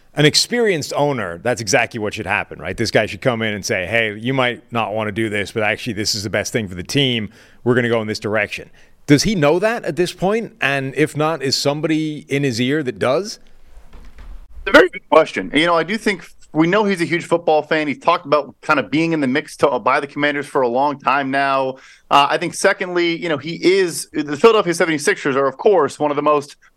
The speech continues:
Speaker 2: analytically forward-thinking teams in all of professional sports. I'm sure Daryl Morey, I'm sure he's kind of thrown some ideas his way. You know, there are those brain trusts in certain,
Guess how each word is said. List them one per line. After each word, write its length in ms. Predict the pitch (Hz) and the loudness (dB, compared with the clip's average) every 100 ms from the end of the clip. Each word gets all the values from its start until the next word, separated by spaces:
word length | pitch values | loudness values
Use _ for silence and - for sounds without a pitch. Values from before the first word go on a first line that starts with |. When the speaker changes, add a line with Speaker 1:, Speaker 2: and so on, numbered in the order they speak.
| _ | _
Speaker 2:
analytically 580 | 139 165 165 175 165 160 | 2 2 2 0 -2 -6
forward-thinking 880 | 139 - 170 165 165 147 165 151 156 | -2 0 2 2 -2 -2 -4 -2 -4
teams 340 | 139 160 160 135 | -2 -2 0 -2
in 80 | |
all 220 | 139 143 160 | 0 2 0
of 100 | - | -4
professional 440 | - 156 - 123 | -2 -2 0 -4
sports. 580 | - - 202 185 175 - - - | -2 0 2 2 -4 -14 -18 2
I'm 100 | 143 | 2
sure 200 | 139 185 | 4 2
Daryl 340 | 139 156 175 160 | 4 4 4 2
Morey, 580 | 160 175 170 170 165 170 _ - | 2 2 0 0 -2 -4 _ -2
I'm 100 | 196 | 0
sure 220 | - 214 | 0 0
he's 180 | 196 175 | -2 0
kind 160 | 190 | -2
of 80 | 180 | 0
thrown 240 | 175 165 | 0 -2
some 140 | 170 165 | -2 -2
ideas 440 | 156 120 151 165 | -2 -2 -2 -2
his 220 | 165 156 | -4 -4
way. 380 | 113 147 160 160 | 0 2 2 0
You 80 | 160 - - | -2 -6 -4
know, 80 | 160 | 0
there 160 | 151 | 2
are 120 | 156 180 | 2 0
those 180 | 165 | 0
brain 300 | - 131 160 | -2 -4 -2
trusts 340 | 156 170 151 - | -2 -2 -2 -4
in 60 | |
certain, 520 | 131 - 165 156 147 | -4 -2 0 0 -2